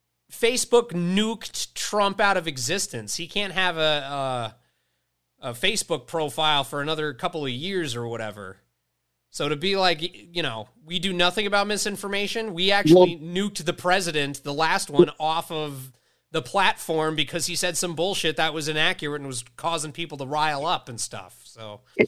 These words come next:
Speaker 2: Yeah, so right there, that was Facebook moving forward, trying to eliminate misinformation.
Speaker 1: Right, but they can't, there's no way that they can police.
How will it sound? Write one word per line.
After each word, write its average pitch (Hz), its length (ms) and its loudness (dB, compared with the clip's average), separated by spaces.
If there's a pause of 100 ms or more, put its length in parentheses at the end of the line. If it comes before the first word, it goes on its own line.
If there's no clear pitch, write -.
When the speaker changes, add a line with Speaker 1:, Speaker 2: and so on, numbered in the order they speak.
(140)
Speaker 2:
Yeah, 202 160 10
so - 180 2
right 180 400 8
there, 175 320 10
that 135 200 8
was 135 260 2 (260)
Facebook 143 440 6
moving 131 360 10
forward, 120 560 8
trying 120 360 8
to 113 100 8 (580)
eliminate 120 680 10
misinformation. 113 880 8
Speaker 1:
Right, 214 260 4
but 190 120 -4
they 254 140 4
can't, 302 560 -2
there's 247 200 -6
no 302 220 0
way 254 340 0
that 233 160 -4
they 226 120 -2
can 202 200 -8
police. 180 920 -6